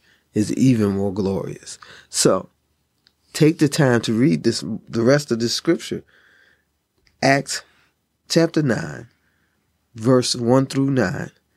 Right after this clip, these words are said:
Read the rest of that and, and see how the story unfolds. Lord God, we thank you. We praise you. We thank you for getting, giving us insight and knowledge from your word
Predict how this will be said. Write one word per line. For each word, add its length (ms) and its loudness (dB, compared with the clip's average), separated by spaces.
Read 220 2
the 80 2
rest 340 0
of 120 -10
that 340 -20
and, 200 -2
and 220 -4
see 380 2
how 160 2
the 100 -2
story 400 2
unfolds. 840 -10
Lord 180 4
God, 220 4
we 160 2
thank 340 0
you. 80 0
We 140 0
praise 540 -2
you. 100 -20
We 80 -2
thank 260 2
you 120 2
for 280 2
getting, 360 2
giving 480 0
us 340 -6
insight 640 2
and 220 -6
knowledge 640 0
from 180 0
your 140 4
word 420 -4